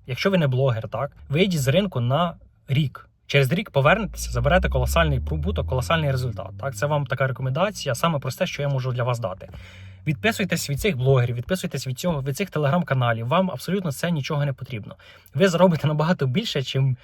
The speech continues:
це зароблять інші блогери, ті, хто дивляться, там, слідкують за, за мною, за іншими блогерами. Так, це сама проста рекомендація для новачків, яку ви можете сьогодні зробити. І повірте, ви зробите набагато кращий результат, чим більшість учасників ринку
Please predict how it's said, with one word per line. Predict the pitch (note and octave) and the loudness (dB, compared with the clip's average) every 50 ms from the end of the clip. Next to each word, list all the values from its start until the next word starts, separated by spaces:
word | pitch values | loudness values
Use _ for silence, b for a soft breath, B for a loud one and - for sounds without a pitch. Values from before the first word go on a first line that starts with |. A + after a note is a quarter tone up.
| B B B | B B B
це | B - F3+ | B 0 2
зароблять | C#3+ C#3+ D#3 E3+ E3 D3+ C3+ C3+ | 4 4 4 4 4 2 2 4
інші | E3+ F3 E3 - - C3+ | 4 4 4 4 2 0
блогери, | A#2+ C#3 F3+ G3+ G3 F3 D3 C3+ C3 | 0 2 2 4 4 4 4 2 0
ті, | - - F#3 | 0 0 -2
хто | - - - C#3 | -2 0 -2 0
дивляться, | C3 D3+ E3 D#3 C3 - C3 | 2 2 2 2 0 0 0
там, | - C#3 C3+ B2 | 0 0 0 0
слідкують | - - C3 - - E3 D3+ C3+ A#2+ | -2 -4 -6 -2 -2 0 0 0 0
за, | A2+ C3 C3 C3 A#2+ B B B B B B | 0 0 0 0 -2 B B B B B B
за | A2+ A#2+ | -4 0
мною, | A#2 D3 F3 F#3+ F3 D3 B2+ | 4 6 8 8 8 6 2
за | A#2 B2 A#2+ A2+ G#2+ | 0 0 0 0 2
іншими | C#3 F3+ F3+ - F3 D#3 D3 C#3+ C3 | 2 2 2 0 0 0 0 0 0
блогерами. | B2+ B2+ C#3+ D#3 C#3 B2+ A#2 A#2 A2+ | 0 2 2 4 4 2 2 -2 -4
Так, | - C3 C3 - | -4 -6 -8 -6
це | - D3+ | -6 -2
сама | - F#3 F3+ D#3+ | 0 0 0 0
проста | C#3 C#3+ C3 - F3 D3+ | -2 -4 -4 -2 -2 -2
рекомендація | C#3+ C3+ C#3 C3 C3 D#3 E3 E3 - - C3 | 0 0 -2 -2 -2 -2 -2 -2 -2 -2 -2
для | C3 B2+ | 0 0
новачків, | B2+ B2+ B2 - - - F#3+ G3 F#3 B B B B B B | 0 -2 -4 -4 -6 -4 -4 -4 -4 B B B B B B
яку | C3 A#2+ - | -6 -4 -2
ви | D#3 C#3+ | 0 0
можете | C3+ C#3+ D3 B2+ B2 A#2 | 2 0 0 0 -2 -4
сьогодні | - C3 C3 C3+ C3 A#2 | -2 -2 0 0 0 -2
зробити. | A#2+ A#2+ A2 G2 F#2 F2 - - - B B B B B B - | -4 -6 -6 -6 -8 -10 -12 -18 -20 B B B B B B -8
І | - C#3 C#3+ | -6 -6 -4
повірте, | C3 D#3+ G3+ A3 F3 D3 C#3 | -2 -2 -2 -2 0 0 0
ви | D#3 F3 | 0 0
зробите | D3+ E3 F3 D#3+ D3 - D#3 C#3+ | 0 0 0 -2 0 -2 0 0
набагато | C#3+ D3 D3+ E3+ D#3+ D3+ C3+ C3 B2+ | 0 2 0 0 2 2 0 0 0
кращий | - - E3 D3+ C3+ - C3+ | 0 2 2 2 2 0 -2
результат, | A#2+ A#2+ C3+ B2+ - F#3 G3 F#3 | -2 0 -2 0 2 0 0 0
чим | - - C3+ B2+ B2 A#2+ | -2 -4 -2 -2 -2 -2
більшість | C3 - - D3+ C#3 - | -2 -2 -4 -6 -6 -6
учасників | - - C3 C3 - C#3 C3+ - B2 | -4 -4 -2 -2 -2 -4 -4 -4 -4
ринку | B2+ C3+ D#3 C#3+ - - C3 B2+ | -4 -2 -4 -4 -6 -6 -6 -6